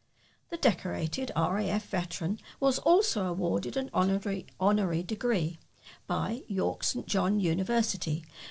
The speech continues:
where he studied teacher training in nineteen forty, to which he said he was greatly honoured and astounded.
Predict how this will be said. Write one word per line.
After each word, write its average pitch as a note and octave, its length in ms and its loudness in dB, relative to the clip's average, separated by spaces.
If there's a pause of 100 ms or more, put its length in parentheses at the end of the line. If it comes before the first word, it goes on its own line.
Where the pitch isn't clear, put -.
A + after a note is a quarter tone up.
(100)
where C4+ 200 6
he D4 160 0
studied G3+ 500 2
teacher A#3+ 320 0
training G3 640 2
in F#3+ 220 4
nineteen F#3 480 0
forty, A#3 580 0 (420)
to D4+ 120 2
which A3+ 240 4
he C#4+ 80 0
said F#3+ 360 0
he G#3+ 120 -4
was F3 180 -2
greatly A3 540 2
honoured D#3+ 440 2
and D3+ 180 2
astounded. F#3 680 0